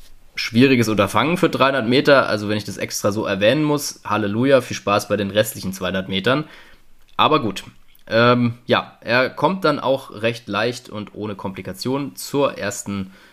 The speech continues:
schwierigeren Stelle, zu den Riffen. Also der Sandboden hört, hört irgendwann auf und er fragt sich, wie es jetzt weitergehen soll, denn jetzt wird's auf einmal zappenduster. Es wird kein Licht, wie gesagt, mehr reflektiert.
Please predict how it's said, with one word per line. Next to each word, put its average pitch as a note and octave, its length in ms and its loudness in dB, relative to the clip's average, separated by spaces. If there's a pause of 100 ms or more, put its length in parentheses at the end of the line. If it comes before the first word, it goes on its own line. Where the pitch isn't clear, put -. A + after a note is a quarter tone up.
(480)
schwierigeren C#3 680 -2
Stelle, C3 340 -2
zu A2+ 160 -12
den G2+ 140 -4
Riffen. F3 400 0
Also G2+ 240 -8
der G2 100 -4
Sandboden G#2+ 640 -6
hört, G2+ 320 -8
hört G#2 240 -10
irgendwann G2 380 -10
auf E3 320 0 (480)
und A#2 120 -4
er A2+ 80 0
fragt B2 380 0
sich, A#2+ 200 -8
wie A#2 60 -4
es G#2+ 80 -10
jetzt A#2 240 -2
weitergehen B2 460 -2
soll, A#2 260 -2
denn G#2 140 -4
jetzt G#2 260 -6
wird's A2 180 -6
auf - 180 -10
einmal G#2 280 -4
zappenduster. A2 720 -4 (400)
Es - 360 -10
wird A2+ 200 -6
kein G#2+ 160 -2
Licht, - 240 -8
wie G2+ 260 -8
gesagt, F#2+ 320 -6
mehr F#2+ 160 -4
reflektiert. F#3 640 -4